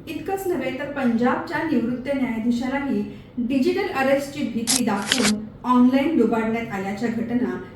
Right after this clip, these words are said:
गेल्या सहा महिन्यात घडल्या आहेत. तुम्ही पाठवलेल्या किंवा तुमच्या नावे असलेल्या पार्सलमध्ये ड्रग्ज आहेत, तुमच्या पार्सलमध्ये दहशतवादी कारवायांसंबंधीची कागदपत्र सापडलेली आहेत,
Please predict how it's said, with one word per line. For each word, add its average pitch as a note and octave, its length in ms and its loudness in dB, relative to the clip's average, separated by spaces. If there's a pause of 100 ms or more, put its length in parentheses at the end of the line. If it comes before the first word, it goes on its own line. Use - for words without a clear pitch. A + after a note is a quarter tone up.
(140)
गेल्या A3 200 0
सहा C4 340 -4
महिन्यात G#3+ 480 -2
घडल्या D3+ 260 -6
आहेत. - 180 -14 (1300)
तुम्ही F4 220 4
पाठवलेल्या D#4 680 0 (200)
किंवा A#3 220 -4 (100)
तुमच्या A3 340 0
नावे D4 340 -2
असलेल्या B3 580 -2
पार्सलमध्ये B3 840 -2 (480)
ड्रग्ज C4 460 -2
आहेत, F#3 320 -6 (460)
तुमच्या E4 200 2
पार्सलमध्ये E4 760 0 (420)
दहशतवादी E4+ 840 0
कारवायांसंबंधीची B3 1160 2
कागदपत्र - 760 -2
सापडलेली E3+ 600 -4
आहेत, D#3+ 200 -12